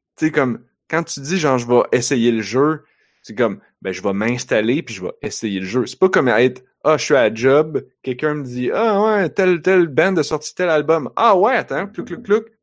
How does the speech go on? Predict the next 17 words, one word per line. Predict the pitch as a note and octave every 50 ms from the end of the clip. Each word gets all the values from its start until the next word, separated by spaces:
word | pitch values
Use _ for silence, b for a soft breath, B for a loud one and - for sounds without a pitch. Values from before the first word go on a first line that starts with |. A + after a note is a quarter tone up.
| _
play. » | - - C#3+ D3+ D3 A2 - _ _ _ _
Puis | - A2
là, | G#2+
je | G#2 -
continue | - B2 A2 - - B2 A#2+
de | A2+
travailler, | - A#2+ A2 G2+ G2+ F#2+ G2+ A#2 D3+
puis | - - G2+
là, | G2
je | F#2+ G2 F#2
l'écoute | F2+ F#2 - A#2 -
en | F#2+ F2
même | F2+ D#2 - -
temps. | - G2 -
Tu | - _
sais, | - A#2+
comme, | - B2 G#2 G2 -